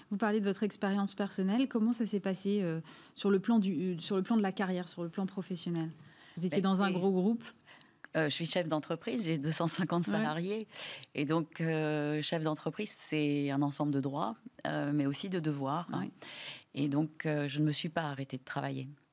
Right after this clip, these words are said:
Speaker 1: Ah, vous
Speaker 2: Euh,
Speaker 1: n'êtes pas arrêtée de travailler ?
Speaker 2: Non, j'ai eu neuf mois de traitement lourd, euh, de chirurgie, chimiothérapie, radiothérapie, euh, puis cinq ans d'hormonothérapie. Et je ne me suis pas arrêtée. Alors, euh, à l'évidence, j'en avais la possibilité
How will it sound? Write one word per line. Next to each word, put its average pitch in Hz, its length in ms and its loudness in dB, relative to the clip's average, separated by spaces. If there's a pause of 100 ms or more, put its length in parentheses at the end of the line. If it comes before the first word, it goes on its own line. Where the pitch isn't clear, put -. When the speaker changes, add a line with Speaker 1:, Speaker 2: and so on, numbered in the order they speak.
(560)
Speaker 1:
Ah, - 80 -2
vous 202 220 4
Speaker 2:
Euh, - 20 4
Speaker 1:
n'êtes 175 140 0
pas 240 80 2
arrêtée 233 180 0
de 220 60 -6
travailler ? 185 280 -2
Speaker 2:
Non, 139 280 2
j'ai 147 200 -2
eu 139 220 0
neuf 151 300 2
mois 160 140 2
de - 40 -20
traitement 139 380 -2
lourd, 170 440 0 (220)
euh, 135 220 -6
de 147 160 0
chirurgie, 143 580 -4
chimiothérapie, 156 960 -4
radiothérapie, 147 800 -6 (680)
euh, 143 580 -2
puis 139 140 -4
cinq 131 320 -2
ans 156 80 0
d'hormonothérapie. 143 880 -2 (640)
Et 147 420 4
je 170 140 0
ne 170 60 6
me 165 80 6
suis 160 180 -4
pas 175 140 -2
arrêtée. 151 420 -4 (420)
Alors, 139 300 0 (440)
euh, 139 100 0 (100)
à 147 80 -2
l'évidence, 156 520 0
j'en 151 160 2
avais 143 160 0
la 143 100 0
possibilité 147 640 -4